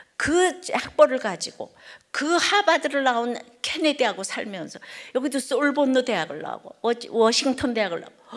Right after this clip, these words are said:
이 지력과 재력과 모든 것을 갖춘 사람이 이혼, 재혼, 동거를 마음대로 하기 때문에 이거를 다 따라하는 거예요. 미국에서 온 전신에 제일 좋아하는 사람이 하니까. 그래서 지도층 인사는 이렇게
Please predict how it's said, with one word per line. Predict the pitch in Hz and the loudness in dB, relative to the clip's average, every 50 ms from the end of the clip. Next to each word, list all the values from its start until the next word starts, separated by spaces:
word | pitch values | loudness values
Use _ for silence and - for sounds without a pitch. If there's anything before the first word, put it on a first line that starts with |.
| 294 339 330 330 330 320 277 - | -12 -12 -12 -10 -10 -12 -12 -8
이 | - 262 277 | -8 -8 -4
지력과 | - - - 254 302 294 285 294 302 285 | -4 -4 0 4 4 4 4 4 0 0
재력과 | 269 - 285 269 277 269 - 277 | 0 0 0 0 0 0 0 -2
모든 | 233 220 254 269 269 277 262 | 0 0 0 0 0 0 0
것을 | 247 240 247 254 247 | 0 -2 -2 -4 -6
갖춘 | - - - - - 302 269 | -4 -6 -4 -2 -2 -2 -2
사람이 | 262 285 254 226 233 233 262 285 | -2 -4 -4 -4 -4 -4 -4 -6
이혼, | - - 214 233 247 254 254 254 | -6 -6 -4 -4 -2 -2 -4 -4
재혼, | 240 - 220 226 247 247 | -6 -6 -4 -4 -4 -4
동거를 | - 226 214 226 220 240 233 247 | -4 -4 -4 0 0 0 0 0
마음대로 | 254 220 - 190 220 226 226 220 190 202 | 0 0 0 0 0 -2 -2 -2 -2 -4
하기 | 185 165 180 | -4 -4 -8
때문에 | 175 - - 156 - 123 - - - - _ - | -8 -6 -6 -6 -6 -8 -12 -18 -20 -20 _ -8
이거를 | - 285 302 294 311 277 294 294 | -6 -2 0 0 0 0 -2 -4
다 | - 190 | -4 -6
따라하는 | 185 - - - - 226 233 226 226 214 208 190 | -4 -4 -4 -4 -4 -4 -6 -6 -8 -10 -10 -12
거예요. | - - - - - - _ _ _ _ _ _ _ _ _ - | -16 -16 -18 -18 -20 -20 _ _ _ _ _ _ _ _ _ -10
미국에서 | - 208 202 202 302 311 302 285 285 262 254 311 | -10 -4 -2 0 0 0 0 0 0 0 2 2
온 | 277 190 185 233 254 285 302 330 339 349 359 349 | 2 2 4 6 6 8 8 8 6 4 4 2
전신에 | 311 277 269 269 269 - 262 254 277 285 | 2 2 2 2 0 0 0 -2 -2 -2
제일 | 277 - 254 269 285 294 294 - | -2 -4 -2 -2 0 -2 -2 0
좋아하는 | - 254 233 233 220 214 208 | -2 0 0 0 -2 -2 -4
사람이 | 196 - 214 - 165 - - - | -4 -6 -6 -6 -6 -8 -6 -8
하니까. | 185 190 180 175 151 147 - - - - - - - - - - - _ _ | -8 -8 -8 -8 -10 -10 -12 -16 -18 -18 -20 -20 -20 -20 -20 -20 -20 _ _
그래서 | - - 320 349 339 - - 330 330 330 | -4 -2 0 0 0 0 0 0 0 -2
지도층 | - - - - 233 - 311 302 311 - - 302 302 | -6 -6 -4 -2 0 0 0 0 0 -2 0 0 0
인사는 | 294 277 269 269 - 294 247 240 269 320 302 262 - | 0 0 -2 -2 -4 -4 -4 -2 -2 -2 -2 -4 -4
이렇게 | - 277 294 294 285 - - - - | -4 -2 -2 -2 -6 -10 -16 -20 -20